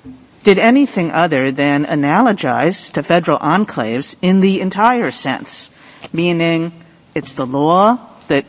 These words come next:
in which in, in, in federal enclaves, and it's the exclusive law, um, uh, of the federal government. I mean, I, it, it just seems to me the more natural reading of the statute in its historical context.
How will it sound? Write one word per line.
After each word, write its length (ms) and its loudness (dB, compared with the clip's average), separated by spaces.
in 180 -2
which 380 -4
in, 260 -2
in, 300 -2
in 220 4
federal 480 0
enclaves, 680 0
and 160 4
it's 180 -4
the 140 0
exclusive 880 0
law, 380 -2
um, 560 0
uh, 340 0
of 160 -4
the 80 -4
federal 320 -2
government. 500 -4
I 140 0
mean, 160 2
I, 320 -6
it, 360 -8
it 260 -10
just 160 -2
seems 280 2
to 120 0
me 100 6
the 100 2
more 240 6
natural 520 2
reading 420 0
of 140 -2
the 80 -2
statute 680 0
in 160 0
its 160 -4
historical 600 -2
context. 720 -4